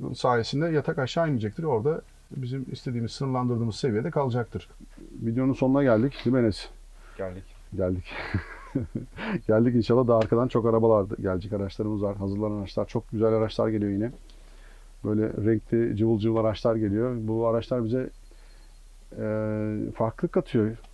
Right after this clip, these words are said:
Speaker 1: Enerji veriyor, heyecan veriyor. Gerçekten farklı modeller, farklı çalışmalar bizi yoruyor. İtiraf edeyim, bizi gerçekten çok yoruyor bu çalışmalar. Fakat, e, sonuçta arkamızdan bırakacağımız bir eser olarak görüyoruz bunları. Çünkü ustalarımızın çok emeği geçiyor bu araçlara. Müşterilerimizin çok emeği geçiyor. Onlar da çünkü çok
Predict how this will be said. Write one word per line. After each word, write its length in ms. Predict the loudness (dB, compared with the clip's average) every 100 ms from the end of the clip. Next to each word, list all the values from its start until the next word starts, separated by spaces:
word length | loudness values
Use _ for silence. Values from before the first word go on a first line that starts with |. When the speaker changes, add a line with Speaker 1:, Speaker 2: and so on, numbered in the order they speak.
| -20 -20 -16 -16 -14 -16 -16 -8
Speaker 1:
Enerji 440 | -2 2 4 4 4
veriyor, 360 | 6 6 6
heyecan 400 | 6 6 6 6
veriyor. 180 | 6 6
Gerçekten 380 | 6 4 2 0
farklı 340 | 4 4 4
modeller, 340 | 4 6 6 4
farklı 260 | 0 -2
çalışmalar 480 | -2 -2 0 0 2
bizi 160 | 2 6
yoruyor. 340 | 8 10 8
İtiraf 380 | 6 4 2 4
edeyim, 160 | 2
bizi 120 | 4 4
gerçekten 320 | 4 4 -2
çok 220 | -2 -2
yoruyor 200 | 0 0
bu 40 |
çalışmalar. 480 | -2 -4 -2 -2 -2
Fakat, 380 | 0 0 -2 -4 -20 -20 -20 -20 -20 -20 -20 -12 -2
e, 300 | 0 2 0 -2 -4 2
sonuçta 380 | 4 4 4
arkamızdan 720 | 4 6 4 6 4 6 6 6
bırakacağımız 540 | 4 4 4 4 2
bir 120 | 2
eser 220 | 2 4
olarak 280 | 6 6 4
görüyoruz 320 | 2 2 2
bunları. 220 | 2 2 2
Çünkü 300 | 0 0 0
ustalarımızın 540 | 0 2 2 2 2
çok 220 | 0 0
emeği 240 | 2 2 2
geçiyor 300 | 2 2 2
bu 80 |
araçlara. 520 | 2 0 -2 -2 0 0
Müşterilerimizin 720 | -2 -2 0 2 2 2 0
çok 260 | 0 -2
emeği 240 | 0 0 0
geçiyor. 380 | 0 0 0 0
Onlar 360 | 0 2 4
da 60 | 2
çünkü 240 | 0 -2
çok 180 | -2 -4